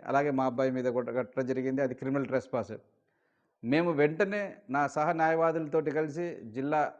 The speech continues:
ప్రధాన కార్యద-, ప్రధాన న్యాయమూర్తి అయినటువంటి కబద్రి గారిని కలిసి, ఈ సిఐ ఇంతియాజ్ బాషా గారి మీద చట్టపరమైన చర్యలు తీసుకొని ఎస్పీ గారితోటి ఎంక్వైరీ చేయాలని చెప్పేసి కూడా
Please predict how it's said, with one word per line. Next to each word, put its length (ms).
ప్రధాన 300
కార్యద-, 540
ప్రధాన 580
న్యాయమూర్తి 420
అయినటువంటి 400
కబద్రి 400
గారిని 280
కలిసి, 380
ఈ 160
సిఐ 500
ఇంతియాజ్ 320
బాషా 240
గారి 180
మీద 120
చట్టపరమైన 640
చర్యలు 320
తీసుకొని 640
ఎస్పీ 200
గారితోటి 460
ఎంక్వైరీ 420
చేయాలని 380
చెప్పేసి 320
కూడా 340